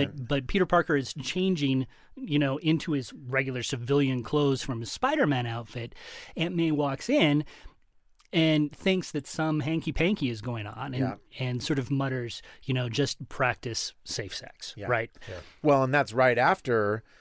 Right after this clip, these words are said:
Speaker 1: she has had a conversation. She has broken up with Happy Hogan, who's another character that's been in some of the, um, some of the Marvel Cinematic Universe movies.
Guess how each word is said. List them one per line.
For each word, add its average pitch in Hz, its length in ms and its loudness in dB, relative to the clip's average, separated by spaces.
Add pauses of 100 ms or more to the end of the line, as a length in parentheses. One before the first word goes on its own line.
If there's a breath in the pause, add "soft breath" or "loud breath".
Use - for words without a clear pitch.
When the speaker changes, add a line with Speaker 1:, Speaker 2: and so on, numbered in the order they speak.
(280 soft breath)
Speaker 1:
she - 400 2
has 127 200 4
had 117 200 6
a 107 80 0
conversation. 101 1000 -2
She 117 220 0
has 110 140 0
broken 110 380 0
up 101 260 -2
with 101 140 -4
Happy 101 320 0
Hogan, 98 580 0
who's 98 200 -4
another 98 260 -2
character 92 420 -2
that's 87 200 -6
been 92 180 -2
in 92 120 -4
some 95 220 -2
of 90 140 -4
the, 87 220 -2 (520 loud breath)
um, 90 440 -6
some 117 160 0
of 110 40 0
the 101 60 -2
Marvel 95 320 0
Cinematic 92 500 -2
Universe 90 440 -4
movies. 92 580 -4